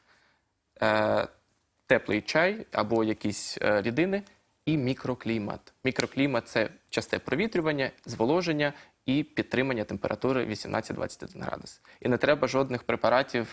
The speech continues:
е, які б там вас лікували, ну, окрім якщо для зниження температури.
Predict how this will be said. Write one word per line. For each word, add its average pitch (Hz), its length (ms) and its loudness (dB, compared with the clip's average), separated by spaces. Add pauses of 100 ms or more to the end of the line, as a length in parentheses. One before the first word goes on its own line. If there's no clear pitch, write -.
е, 107 160 0
які 110 260 -2
б - 100 -4
там 107 240 -2 (120)
вас 113 260 2
лікували, - 440 -2
ну, 220 100 0
окрім 123 280 -2
якщо - 220 -10
для - 120 -8
зниження - 340 -6
температури. - 540 -10